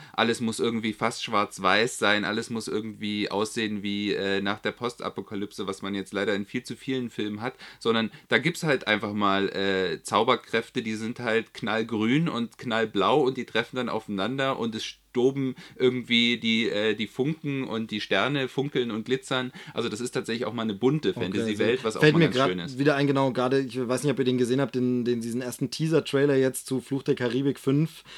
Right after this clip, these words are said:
Speaker 2: da ist ja auch wieder so, wo man denkt von wegen, „Hallo, gibt's keine Farben mehr in dieser Welt? Ist alles nur noch schwarz?“ Also das fand ich, da war's auch wieder so, vor allem,
Speaker 1: Mhm.
Speaker 2: wenn man sich den ersten Fluch der Karibik anguckt und feststellt, der ist gar nicht so. Der war schon noch ein bunterer Piratenfilm und
Speaker 1: Ja.
Speaker 2: dann plötzlich ab Teil zwei und drei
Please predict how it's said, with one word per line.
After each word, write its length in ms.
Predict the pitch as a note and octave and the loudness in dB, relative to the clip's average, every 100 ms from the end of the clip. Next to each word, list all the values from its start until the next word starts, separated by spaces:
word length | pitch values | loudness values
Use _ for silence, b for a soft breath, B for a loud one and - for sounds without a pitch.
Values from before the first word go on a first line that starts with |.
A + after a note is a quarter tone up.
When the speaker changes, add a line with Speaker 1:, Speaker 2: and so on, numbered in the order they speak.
| B | B
Speaker 2:
da 80 | - | 0
ist 120 | B2+ | 2
ja 80 | C#3 | 2
auch 180 | C3 C#3 | 2 2
wieder 160 | C#3 A#2 | 2 2
so, 140 | A2+ | 0
wo 60 | A#2+ | 0
man 160 | B2 | 0
denkt 180 | A#2+ B2 | 2 0
von 120 | B2 | 0
wegen, 220 | A#2 A2+ A2+ | 2 2 2
„Hallo, 180 | D3+ | 0
gibt's 260 | D3 D3 - | 0 -4 -6
keine 340 | - C3+ F3 | 0 4 4
Farben 440 | F3 B2+ D3+ F3 F#3+ | 4 4 6 6 8
mehr 180 | F3 F#3 | 8 10
in 100 | E3 | 8
dieser 260 | D3+ D#3+ | 6 4
Welt? 220 | C#3+ F3+ | 6 4
Ist 120 | F3+ - | 2 0
alles 420 | C#3 D3+ F#3 F3+ | 4 6 6 4
nur 120 | E3+ | 0
noch 120 | D#3 | 0
schwarz?“ 520 | B2+ A2 A2 D#3 C#3+ - B B B | -2 -6 -4 -4 -6 -12 B B B
Also 180 | B2 A#2+ | -2 0
das 120 | B2 | 0
fand 160 | B2+ B2+ | 2 0
ich, 100 | A2+ | 0
da 160 | A#2+ | 0
war's 160 | B2 - | 0 -2
auch 200 | C3+ C#3 | -4 0
wieder 140 | C#3+ | 2
so, 180 | B2+ C3 | 2 0
vor 120 | C3 | 0
allem, 100 | C3 | 0
Speaker 1:
Mhm. 40 | C3+ | 2
Speaker 2:
wenn 60 | |
man 80 | C3+ | 0
sich 100 | C3 | -2
den 120 | C#3+ | -4
ersten 300 | B2 C#3+ - | -2 -4 -4
Fluch 140 | - D3 | -6 -4
der 140 | D3 | -2
Karibik 340 | B2+ C3 C#3+ C#3 | 0 0 0 -2
anguckt 360 | C#3 - C#3+ | -4 -2 -2
und 100 | C#3 | -4
feststellt, 300 | C#3 - F#3 | -4 -2 -2
der 100 | - | -2
ist 160 | F#3 - | -4 -4
gar 180 | C3+ B2 | -4 -2
nicht 180 | B2+ F#2+ | -4 -4
so. 240 | A2 G2+ - B B | -8 -8 -12 B B
Der 100 | A#2+ | -4
war 120 | A#2 | -4
schon 160 | - C#3 | 0 0
noch 140 | C#3 | 2
ein 120 | C3+ | 0
bunterer 400 | A2+ D3 E3+ C3+ | 2 2 2 0
Piratenfilm 720 | B2+ B2 A2 D#3 F3 D#3 D#3+ | 0 0 -2 -4 -4 -2 -2
und 60 | D3+ | -2
Speaker 1:
Ja. 80 | A2+ | -2
Speaker 2:
dann 80 | B2 | 0
plötzlich 280 | C#3+ D3 | 0 0
ab 100 | C3 | -6
Teil 180 | - C3 | -2 -2
zwei 220 | - B2 | -2 -4
und 120 | C#3 A#2+ | -2 -2
drei 260 | A#2 C#3+ | 0 0